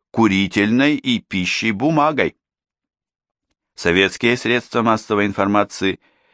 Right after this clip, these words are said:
в первые месяцы войны в силу официальной позиции правительства, которая из-за неудач на фронтах войны,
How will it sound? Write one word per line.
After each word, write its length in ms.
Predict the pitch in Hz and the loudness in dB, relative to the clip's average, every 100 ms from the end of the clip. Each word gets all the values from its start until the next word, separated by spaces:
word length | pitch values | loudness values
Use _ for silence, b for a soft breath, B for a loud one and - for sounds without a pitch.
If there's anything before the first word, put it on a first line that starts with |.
| b b | b b
в 100 | - | -4
первые 400 | 127 170 156 147 | 0 0 2 0
месяцы 480 | 135 135 - - 101 | 0 -2 -6 -4 -2
войны 520 | 87 87 113 147 135 _ _ _ _ _ | 2 2 4 2 0 _ _ _ _ _
в 80 | |
силу 480 | - 170 160 151 - - | -6 -2 2 0 -2 -4
официальной 680 | 107 120 - 113 87 85 | -4 -4 0 2 2 0
позиции 540 | 78 78 80 80 - - | -2 -4 -4 -8 -8 -12
правительства, 840 | - 113 104 135 165 - 160 165 - _ _ _ - | -6 -4 -4 -4 -8 -6 -2 -2 -4 _ _ _ -2
которая 520 | 104 113 110 107 104 | -2 2 2 2 0
из-за 240 | 95 98 | 0 0
неудач 500 | 98 98 87 95 90 | 2 2 2 0 0
на 100 | 90 | -6
фронтах 580 | 80 90 90 87 90 - | -4 0 0 2 0 0
войны, 540 | 80 82 82 87 87 | 0 0 2 0 0